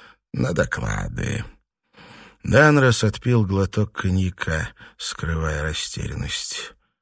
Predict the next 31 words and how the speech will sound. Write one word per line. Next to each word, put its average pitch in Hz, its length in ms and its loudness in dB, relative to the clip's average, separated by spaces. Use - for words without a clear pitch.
Он 92 200 0
понимал, 131 500 2
что - 240 -4
может 90 300 -2
с - 140 -4
лёгкостью 107 600 0
отрицать 104 680 2
существование 87 1080 0
других 95 640 -2
папок, - 640 -8
может 135 340 4
сжечь 117 600 2
их 90 160 -4
или 80 140 -4
спрятать, 104 840 2
или 104 180 4
просто 101 380 4
оставить 98 480 4
там, 110 240 6
где 98 200 2
они 95 200 4
есть, 107 720 0
но 98 180 0
ему 95 240 2
не 110 140 6
хотелось 95 640 -2
отказывать 95 640 -2
особой 92 520 0
разведслужбе 85 1000 -2
в - 120 -6
помощи. 87 760 -4